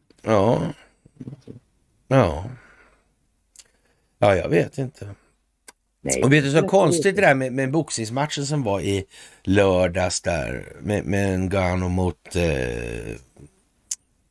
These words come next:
Speaker 1: ja, Fury då. Och jag vet inte. Det verkar ju riggat, och det är klart.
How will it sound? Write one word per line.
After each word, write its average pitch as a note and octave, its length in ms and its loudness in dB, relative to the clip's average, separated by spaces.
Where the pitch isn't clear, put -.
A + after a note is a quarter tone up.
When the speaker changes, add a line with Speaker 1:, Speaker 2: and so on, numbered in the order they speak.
Speaker 1:
ja, E2+ 260 2
Fury F#2+ 460 2
då. F2 140 -2
Och F#2 640 0
jag C#3+ 100 0
vet D#3+ 280 2
inte. A2 480 -2
Det C#3 80 2
verkar F3 320 4
ju A#2 140 0
riggat, A#2+ 480 -2
och A2 60 -6
det C#3+ 60 -2
är D3 40 -4
klart. - 360 -6